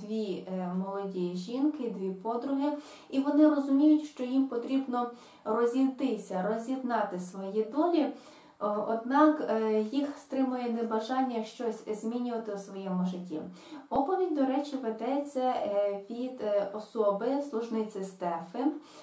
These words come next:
е, і наприкінці, десь наприкінці роману складається враження, е, щодо її психічних, е, можливостей і, е, здатності, е, об'єктивно оцінювати і бачити світ.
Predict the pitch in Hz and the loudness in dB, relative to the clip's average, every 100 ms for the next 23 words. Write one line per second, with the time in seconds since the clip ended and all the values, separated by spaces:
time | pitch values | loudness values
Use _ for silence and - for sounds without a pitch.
0 | - - 208 208 208 - 247 269 247 226 | -20 -10 -4 -2 -4 -6 0 2 2 0
1 | 233 269 262 262 - 226 226 226 220 233 | 0 -2 -2 -2 -2 -4 -4 -6 -8 -6
2 | 220 214 220 233 302 370 - 226 220 247 | -6 -4 -4 0 0 0 -6 -4 -2 -2
3 | 233 220 220 262 294 311 294 247 226 208 | -4 -6 -2 0 2 4 4 4 2 0
4 | 208 - _ _ _ - - - 240 220 | -4 -8 _ _ _ -20 -16 -6 -4 0
5 | 233 226 214 208 220 220 247 254 220 - | 2 2 0 -2 -2 -2 -4 -2 -2 -4
6 | - 220 - 254 - 247 240 233 - 214 | -10 -10 -6 -8 -8 -8 -4 -4 -4 -2
7 | 208 208 202 - - - 214 220 247 247 | 2 4 2 -6 -14 -4 -2 0 0 0
8 | 196 185 - 185 175 - 208 196 - 190 | 0 -4 -4 -2 0 -2 -4 -2 0 0
9 | 190 190 190 185 226 233 220 - 214 202 | 0 0 -2 2 0 2 -4 -6 -8 -4
10 | - 196 190 180 180 - 202 - - 220 | -2 -2 -2 -2 -4 -4 -6 -6 -6 -2
11 | 247 285 226 208 190 233 247 220 - 196 | 0 0 0 -2 -4 -6 -4 -4 -6 -6
12 | 180 175 175 180 185 185 180 | -4 -2 -4 -6 -10 -10 -8